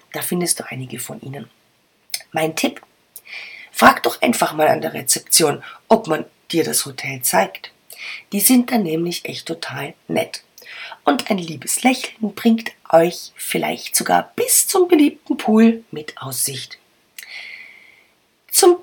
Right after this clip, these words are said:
Thema Preis. Aktuell ist das Palazzo Murat wieder preislich gestiegen. Wir haben August zwanzig zwanzig, die Hauptsaison in Positano. Ich kann mir jedoch vorstellen,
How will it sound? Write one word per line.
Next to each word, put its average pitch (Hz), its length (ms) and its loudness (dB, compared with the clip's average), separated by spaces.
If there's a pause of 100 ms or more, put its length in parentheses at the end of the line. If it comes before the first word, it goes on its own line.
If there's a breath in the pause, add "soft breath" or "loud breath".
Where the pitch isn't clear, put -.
(160)
Thema 247 320 10
Preis. 180 800 4
Aktuell - 580 4
ist 226 180 2
das - 140 -2
Palazzo 185 540 2
Murat 180 500 0
wieder 170 140 -4
preislich - 640 -6
gestiegen. 214 640 6 (120)
Wir 185 220 -6
haben 151 240 -8
August 185 580 -2
zwanzig 147 500 -8
zwanzig, 143 640 -6 (360 soft breath)
die 247 160 6
Hauptsaison 143 800 -4 (240)
in 196 260 -4 (100)
Positano. 131 800 -10 (920 loud breath)
Ich - 160 2
kann 349 180 8
mir 427 160 4
jedoch 247 260 0
vorstellen, 151 1000 -2